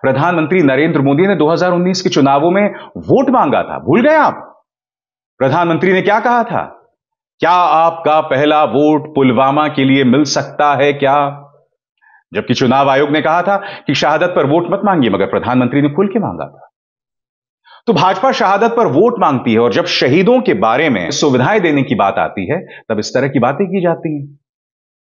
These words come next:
जो अपने आप में बहुत shocking है। याद कीजिएगा दोस्तों, one rank one pension के मामले में क्या कहा गया था अदालत में कि भाई, अगर हम तेईस हजार करोड़ रुपए देंगे, तो इससे देश की अर्थव्यवस्था पर असर पड़ जाएगा।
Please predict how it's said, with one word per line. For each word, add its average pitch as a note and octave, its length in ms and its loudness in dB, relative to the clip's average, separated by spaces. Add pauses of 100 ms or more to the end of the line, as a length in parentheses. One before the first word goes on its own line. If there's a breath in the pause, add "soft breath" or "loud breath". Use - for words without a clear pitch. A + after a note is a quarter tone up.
(160)
जो F#2 140 -8
अपने F2 240 -8
आप D3 300 0
में F#3 500 -4
बहुत D3 460 -4
shocking F#3 460 -2
है। A#2+ 120 0
याद D#3 220 0
कीजिएगा G3 280 0
दोस्तों, - 420 -8 (800 loud breath)
one B3 240 2
rank G#3 400 0
one F#3 360 2
pension E3+ 340 2
के E3 120 0
मामले C3 400 2
में G#2 420 -2 (480)
क्या F3 160 2
कहा A3 240 2
गया G3+ 180 2
था C#3+ 160 -2
अदालत F#2+ 400 -2
में C2+ 100 -16 (920)
कि E3 60 -2
भाई, F3 220 2
अगर F#3 260 0
हम F#3+ 160 0
तेईस F3+ 460 0
हजार D#3 360 2
करोड़ D#3 300 2
रुपए D3 280 0
देंगे, D3 420 2
तो - 420 -4
इससे F#3 360 2
देश D#3+ 360 0
की G3+ 180 0
अर्थव्यवस्था D#3+ 880 0
पर A3 480 -2
असर C#3+ 240 -2
पड़ A#2 160 -2
जाएगा। E2 320 -2